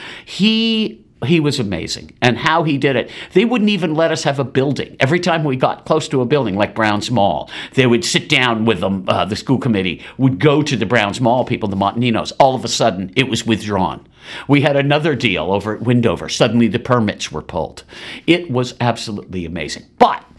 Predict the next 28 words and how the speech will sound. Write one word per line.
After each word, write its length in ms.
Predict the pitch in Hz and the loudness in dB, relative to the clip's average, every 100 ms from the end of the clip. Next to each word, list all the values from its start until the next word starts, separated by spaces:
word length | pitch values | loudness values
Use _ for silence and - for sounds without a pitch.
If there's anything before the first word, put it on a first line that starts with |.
| - - - - | -20 -16 -8 -2
<laughs> 640 | 175 - - - - - | -2 -2 -12 -14 -20 0
ironically, 800 | 143 117 110 202 330 247 - 101 | 2 2 4 4 4 2 -4 0
the 120 | 123 120 | 2 2
building 380 | 180 214 165 131 | 2 4 2 0
that 140 | 127 | 0
now 260 | 131 131 320 | 2 2 2
holds 380 | 147 107 95 95 | 2 0 -4 -4
the 80 | |
ski-, 380 | 92 - 123 117 | -4 -2 -4 -4
school 240 | - 113 92 | -4 -2 -2
department 580 | 104 110 92 101 87 - - - | -2 0 -2 -4 -10 -12 -10 0
management 680 | 120 107 98 90 90 82 - - | 2 2 0 -4 -8 -8 -14 0
is 140 | 190 180 | 2 2
the 80 | |
building 320 | 170 170 170 160 | 2 2 2 2
we 120 | 165 | 2
have, 300 | 180 92 - | 2 2 0
the 100 | 98 | 2
old 160 | 113 | 2
Cape 180 | - 101 | 0 0
Ann 160 | 107 113 | 0 0
Medical 320 | 101 101 92 | -2 -2 -4
Center 320 | - 69 85 | -4 -4 -4
that's 220 | 101 90 | -6 -6
up 140 | - 104 | -6 -4
in 80 | 92 | -2
Blackburn 400 | 82 - 87 101 | -2 -2 -6 -4
Industrial. 560 | 95 80 - 85 117 | -4 -6 -4 -2 -2